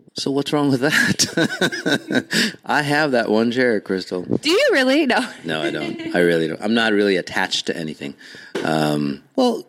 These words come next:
Speaker 1: I think that's actually a different space 'cause it's not clutter. It's just something that they're attached to, and it's really comfortable from what I'm seeing.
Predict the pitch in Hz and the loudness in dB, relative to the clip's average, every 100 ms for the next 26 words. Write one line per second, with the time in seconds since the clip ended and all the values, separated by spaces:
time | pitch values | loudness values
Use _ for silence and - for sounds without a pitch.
0 | - - 123 - 196 175 165 - 151 - | -18 -4 -4 0 -2 2 0 0 -4 2
1 | 127 98 85 90 - 135 - 135 104 - | 2 2 -2 -10 -2 -2 0 0 0 -4
2 | - - - - - 127 - 104 92 - | -2 0 2 0 0 0 2 0 0 0
3 | 107 - - - - 120 190 104 131 - | -2 -2 -10 -6 0 2 4 2 2 -2
4 | _ _ _ - - 123 - 113 113 101 | _ _ _ -2 2 2 2 0 0 0
5 | 92 92 78 73 - 110 - - 95 90 | 0 0 -2 -2 -6 -4 -4 -2 0 0
6 | 85 82 - 101 92 - - - - - | 0 -4 -6 0 0 -2 -8 -6 -4 -6
7 | - 62 57 53 - - _ _ _ 78 | -8 -8 -8 -10 -12 -20 _ _ _ -10
8 | 73 71 80 | -8 -6 -6